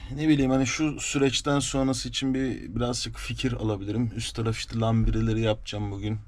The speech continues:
öğleden sonra. Şu an saat daha on iki gibi bir şey. Yani öğlene kadar elektrik sisteminin bağlantılarını yaptım. Ee, bakalım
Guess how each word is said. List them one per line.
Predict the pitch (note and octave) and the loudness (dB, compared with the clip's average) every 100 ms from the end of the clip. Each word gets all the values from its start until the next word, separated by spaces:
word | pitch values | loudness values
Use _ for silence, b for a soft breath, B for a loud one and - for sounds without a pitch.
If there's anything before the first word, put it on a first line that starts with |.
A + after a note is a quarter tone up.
| - | -10
öğleden | G#2+ G#2 G2 G2 | -4 -4 -4 -6
sonra. | - G2 G#2 C3+ B B B B B B | -8 -6 -4 -4 B B B B B B
Şu | - D#3+ | -2 0
an | |
saat | D3 E3 D#3 - | 2 2 0 2
daha | D#3+ | 2
on | D#3+ | 4
iki | C3 - | 2 2
gibi | B2 C3+ | 0 0
bir | C3 | 2
şey. | - A#2+ - - - - | 4 4 0 -6 -8 -6
Yani | A#2 A2 A2+ | -4 -2 2
öğlene | B2+ B2 A#2+ | 4 4 2
kadar | A#2 A2+ B2+ - A#2+ | 0 -2 -4 -4 -2
elektrik | A#2 A#2 A#2 A2+ | -2 -2 -4 -6
sisteminin | - A2+ G#2+ A2 A2 | -6 -6 -4 -2 0
bağlantılarını | A2+ A2 A2 A2 A2 G#2 | 2 2 0 -2 -6 -4
yaptım. | A#2 A#2+ - C3 B B B B B B B B B B B - | -4 -6 -8 -14 B B B B B B B B B B B -6
Ee, | A#2+ A#2 A#2 A2 A2+ B B | 0 0 0 -4 -6 B B
bakalım | C3+ - C#3 | -6 0 0